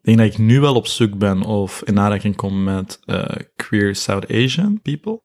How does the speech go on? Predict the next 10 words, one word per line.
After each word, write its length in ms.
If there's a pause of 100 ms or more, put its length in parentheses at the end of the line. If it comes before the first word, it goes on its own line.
(160)
En 420
van 240
daaruit 400
kan 200
ik 140
misschien 680 (180)
een 220
paar 340
linken 400
zien 380